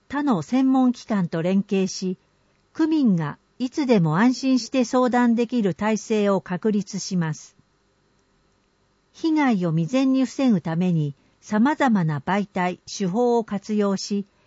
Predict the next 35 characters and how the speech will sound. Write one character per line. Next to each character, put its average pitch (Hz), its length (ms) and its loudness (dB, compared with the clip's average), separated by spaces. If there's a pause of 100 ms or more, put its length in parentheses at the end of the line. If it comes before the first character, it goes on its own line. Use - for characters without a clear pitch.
(120)
具 202 120 2
体 277 240 -2
的 254 280 -2
で 240 280 2
有 269 280 4
用 277 240 2
な 254 160 6
情 233 260 2
報 226 400 0
を 202 120 -6
速 247 260 2
や 311 180 2
か 190 140 -2
に 160 120 0
発 175 220 -6
信 233 260 0
す 214 140 -6
る 226 140 -4
と 165 120 -4
と 160 140 -6
も 170 140 0
に、 170 240 -2 (560)
学 190 260 -4
校 285 220 0
や 269 180 0
事 208 160 -2
業 285 220 2
者 269 160 -4
団 269 240 0
体 170 240 -4
等 214 240 -2
と 156 180 -6
連 185 280 0
携 185 200 -2
し 180 320 -8